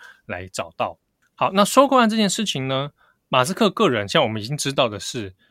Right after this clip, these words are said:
四百四十一亿美元里面，那有一半左右哦，那是由他个人的出资；另一半呢，他其实以特斯拉的股票啊，那作为一个这个贷款，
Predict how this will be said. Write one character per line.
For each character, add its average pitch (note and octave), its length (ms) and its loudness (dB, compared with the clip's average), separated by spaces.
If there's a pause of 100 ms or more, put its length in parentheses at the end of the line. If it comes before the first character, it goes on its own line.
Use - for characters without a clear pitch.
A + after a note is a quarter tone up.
(140)
四 - 180 0
百 C#3 140 4
四 F#3+ 200 0
十 - 200 -4
一 E3 220 -6
亿 D#3 160 -4
美 G2 200 -6
元 A2+ 200 -6
里 F#2+ 140 -10
面， G#2+ 340 -6
那 A2 180 -6
有 F#2+ 140 -14
一 G#2 80 -12
半 C#3+ 260 2
左 F#2 220 -12
右 B2 160 -4
哦， F#2 260 -12
那 A2 140 -10
是 A#2+ 140 -10
由 G2+ 120 -8
他 A2+ 180 -10
个 B2 180 -6
人 F#2+ 200 -12
的 F#2+ 120 -14
出 D3 240 -10
资； D#3 300 -6 (260)
另 G#3+ 160 4
一 F3 60 2
半 E3 240 4
呢， C3+ 260 -4 (140)
他 G3 100 4
其 - 140 2
实 D3+ 100 0
以 B2 40 2
特 A3 240 2
斯 - 180 -2
拉 F3+ 140 4
的 D#3+ 100 -4
股 A2 220 -10
票 C3+ 320 4 (160)
啊， A#2+ 100 -10
那 A#2 160 -4
作 A#2 260 -2
为 F#2+ 180 -6
一 G#2 140 -6
个 G2 260 -8
这 G#2 120 -14
个 G#2 100 -10
贷 E3 200 2
款， F#2 240 -2